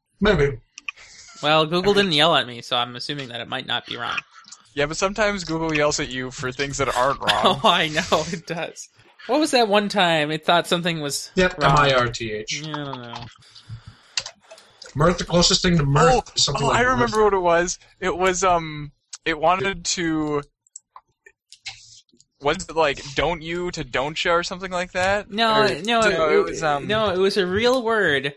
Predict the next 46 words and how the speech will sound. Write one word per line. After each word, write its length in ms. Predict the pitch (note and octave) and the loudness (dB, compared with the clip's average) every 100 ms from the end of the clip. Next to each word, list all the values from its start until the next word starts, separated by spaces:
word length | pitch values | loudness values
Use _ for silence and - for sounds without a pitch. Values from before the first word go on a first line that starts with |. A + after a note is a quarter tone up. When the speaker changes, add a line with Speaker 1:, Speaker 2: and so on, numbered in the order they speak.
| - | 0
Speaker 2:
that, 380 | E3+ D#3 - - | 0 0 -6 -6
that 400 | F3+ - D#3 - F#3 | -4 -4 -8 -2 0
everybody 480 | G#3 A#3 A3 A3 | 0 -2 -2 -2
would 200 | G3+ F#3 | -4 -4
acknowledge 580 | D#3+ F3 D#3+ E3+ E3 - | -4 0 4 4 2 -2
as 120 | D3+ | -6
being 220 | - E3 D#3+ E3 | -4 -8 -8 -14
spelled 380 | - D#3+ D#3 - | -4 -2 -2 -4
correctly, 560 | D#3+ D3 - C3 A#2+ - _ | -2 -2 -2 -8 -8 -16 _
that 140 | F3 E3+ | 0 0
it 120 | D#3+ | 2
didn't 240 | G#3+ G3+ | 0 0
think 260 | G#3 G3+ - | -4 -4 0
was. 480 | E3+ C#3+ - - - _ _ _ | 2 2 -2 -14 -20 _ _ _
And 100 | E3+ | 0
it 100 | E3 | 2
was, 140 | E3 D#3+ | -2 -4
and 100 | E3 | -4
I'm 120 | E3 | -4
pretty 300 | E3 - A#3+ | -4 -4 -2
sure 180 | B3+ A3 | 0 2
it 20 | |
was 120 | G3 F#3 | 2 0
on 120 | E3 | 0
E 60 | |
T 180 | D#3+ D#3 | -2 -2
N, 300 | C3 B2 C3 - - | -2 -2 -10 -12 0
at 80 | E3+ | 2
least 220 | F#3+ - | 2 0
for 80 | D#3 | -4
me. 460 | D#3+ D3 A#2+ C#3 _ _ - - - D3+ | -2 -2 -4 -10 _ _ -20 -18 -18 0
But 120 | E3 | 4
I 60 | F3+ | 6
don't 180 | G#3 | 6
know 100 | F#3+ | 4
what 140 | F3+ E3+ | 4 2
it 60 | |
was 220 | C#3+ C3+ - | 0 -4 -8
now. 200 | - - - _ _ | -16 -20 -20 _ _
It 140 | - F3+ | 0 4
was 240 | A3 A#3 | 4 2
one 120 | A3 | 2
of 60 | G3+ | 0
the 60 | |
show 160 | F3+ F#3 | 2 0
titles 540 | D#3+ A#2 - - - | 0 -6 -8 -16 -18